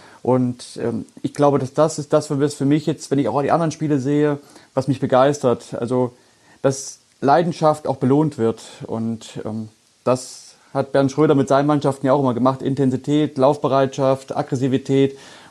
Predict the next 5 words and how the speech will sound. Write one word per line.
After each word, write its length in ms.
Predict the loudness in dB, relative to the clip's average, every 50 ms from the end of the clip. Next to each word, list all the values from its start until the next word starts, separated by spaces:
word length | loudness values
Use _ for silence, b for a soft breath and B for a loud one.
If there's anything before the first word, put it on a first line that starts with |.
| B
und 200 | -2 0 0 2
dann, 300 | 2 2 2 0 -2 -4 -8 _ _ _ -10
ja, 280 | -6 -4 -4 -4 -4 -6 -12 _ _
Dreierkette, 500 | 0 4 4 4 4 4 0 -2 -2 -2
Fünferkette. 680 | -2 0 0 2 2 2 2 0 -2 0 0 0 -2